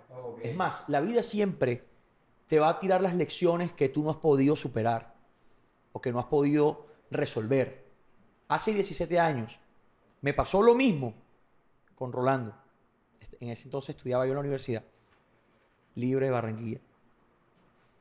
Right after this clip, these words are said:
Speaker 2: Y por cuestiones de la medicina,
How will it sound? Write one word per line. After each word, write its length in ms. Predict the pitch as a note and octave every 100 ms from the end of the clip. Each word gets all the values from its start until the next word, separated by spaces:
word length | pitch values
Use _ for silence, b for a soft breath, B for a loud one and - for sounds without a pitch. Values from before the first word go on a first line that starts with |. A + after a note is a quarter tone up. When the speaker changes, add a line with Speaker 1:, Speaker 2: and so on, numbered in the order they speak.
| _ _ _ _ _ _
Speaker 2:
Y 200 | - -
por 380 | C3 - D#3+ C#3+
cuestiones 380 | - - F3+ G3
de 60 | F#3+
la 100 | F3+
medicina, 600 | F3 D#3+ G#3+ F3 B2+